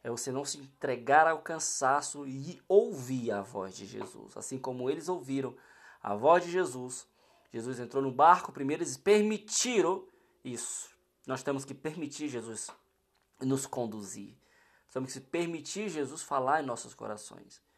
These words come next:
sabe? E a segunda coisa, ouvir a voz de, de, de Deus, ouvir a voz do Senhor. Tô cansado, às vezes eu tô, tô, tô desanimado, mas eu continuo ouvindo a voz de Jesus. E Jesus, com certeza, vai nos aben-,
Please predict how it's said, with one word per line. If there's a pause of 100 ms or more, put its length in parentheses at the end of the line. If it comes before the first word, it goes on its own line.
(680)
sabe? (400)
E
a
segunda
coisa,
ouvir
a
voz
de,
de,
de
Deus, (220)
ouvir
a
voz
do
Senhor. (1600)
Tô
cansado,
às
vezes (120)
eu (120)
tô, (220)
tô,
tô
desanimado, (440)
mas
eu
continuo
ouvindo
a
voz
de
Jesus. (460)
E
Jesus,
com
certeza, (260)
vai
nos
aben-,